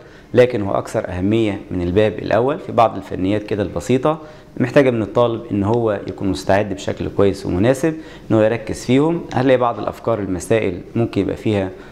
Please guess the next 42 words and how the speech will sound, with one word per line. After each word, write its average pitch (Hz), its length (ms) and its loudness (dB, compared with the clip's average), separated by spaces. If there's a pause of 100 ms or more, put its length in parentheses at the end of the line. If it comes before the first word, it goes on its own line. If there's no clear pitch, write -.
(260)
آه، 98 320 4
درجة 110 400 2
أعلى 101 340 0 (100)
من 95 240 -2 (140)
الصعوبة 107 400 2
من 95 120 4
الباب 101 240 2
الأول، 143 340 0
ولكن 143 280 -4
في 120 100 -10
الأول 127 240 0
وفي - 120 -4
الآخر 127 360 0 (400)
لو، 110 120 2 (260)
<clears throat> 139 260 4
لو 113 100 2
طالب 123 280 -2
مجتهد، 127 500 -2 (300)
طالب 110 260 4
حريص 104 380 -4
على 95 160 -2
إنه 95 140 -2
يجيب 101 180 0
الدرجة 101 300 0
النهائية، 101 420 0
إن - 400 -14
شاء 123 160 4
الله 123 140 4
بإذن 107 240 -2
الله 104 120 2
مش 104 180 -4
هيبقى 87 120 -4
فيه 107 100 0
أي 104 80 0
مشكلة 95 360 -2
خالص. - 400 -8 (420)
الباب 143 180 10
كله 165 220 2
بيتكلم 123 440 2
عن 135 300 0 (260)
الحركة 123 720 2
والميكانيكا. 117 760 -2